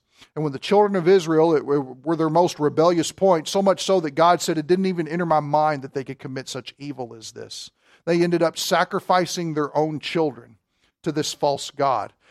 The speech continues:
And it wasn't just like a stab the child and let the child bleed out and die kind of thing. It was actually heating up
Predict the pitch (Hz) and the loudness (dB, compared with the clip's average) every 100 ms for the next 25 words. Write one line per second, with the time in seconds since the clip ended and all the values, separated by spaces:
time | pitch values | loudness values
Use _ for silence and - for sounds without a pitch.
0 | _ 151 208 208 196 190 180 151 180 - | _ 0 2 4 2 2 0 -4 -2 0
1 | 175 156 165 156 143 - _ _ _ _ | 0 0 -4 -4 -6 -12 _ _ _ _
2 | _ - - 202 196 185 160 - 180 170 | _ -12 0 4 4 2 -2 0 4 6
3 | 165 147 160 156 - 180 156 135 156 147 | 4 2 -2 -4 -2 2 2 0 0 2
4 | 143 135 127 156 151 - 135 123 135 131 | 0 -2 0 2 2 -2 -8 -8 -10 -10
5 | 127 _ - 185 185 185 190 - 170 151 | -14 _ -4 0 2 4 2 2 -4 -6
6 | - - 240 214 180 180 180 139 | -6 -4 -2 0 0 4 4 2